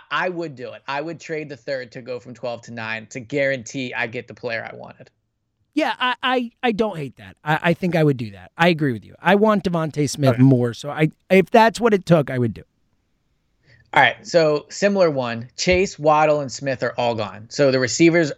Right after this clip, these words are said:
Speaker 1: are, are all off the board. Would you go up to nine to guarantee you're getting either, uh, Surtain or Waddle? I mean, or, uh, J C Horn?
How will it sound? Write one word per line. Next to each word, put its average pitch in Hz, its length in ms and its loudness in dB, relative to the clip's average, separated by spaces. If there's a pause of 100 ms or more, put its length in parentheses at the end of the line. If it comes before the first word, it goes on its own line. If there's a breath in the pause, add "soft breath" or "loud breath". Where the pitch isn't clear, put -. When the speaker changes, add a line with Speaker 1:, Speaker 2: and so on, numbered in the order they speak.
Speaker 1:
are, 139 220 2
are 131 260 2
all 147 200 8
off 139 220 2
the 123 80 -8
board. 117 320 -10 (560 soft breath)
Would 156 200 4
you 165 120 2
go 156 320 4
up 175 280 2
to 160 140 -10
nine 127 640 -4 (260)
to - 100 -8
guarantee 143 680 0
you're 143 160 2
getting 127 320 0
either, 123 500 2
uh, 113 300 0
Surtain 123 720 -2 (120)
or 117 440 0
Waddle? 113 520 0
I 165 80 6
mean, 151 280 0
or, 131 220 2
uh, 117 220 -2
J 120 220 -6
C 131 140 -8
Horn? 123 380 -2